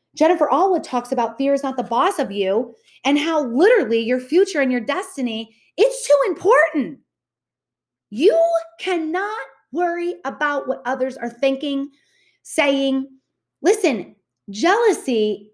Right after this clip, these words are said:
is the thief of joy. And people will put that on you in a heartbeat. She talks about getting unstuck and, and getting over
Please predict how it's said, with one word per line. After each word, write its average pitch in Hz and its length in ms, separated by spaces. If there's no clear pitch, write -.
is 262 160
the 226 60
thief 339 400
of 170 120
joy. 262 360
And 262 180
people 381 360
will 254 160
put - 320
that 214 220
on 214 200
you 214 120
in 202 60
a 180 60
heartbeat. 190 800
She - 200
talks 254 280
about 220 240
getting 226 240
unstuck 196 760
and, 180 180
and 190 180
getting 214 240
over 190 440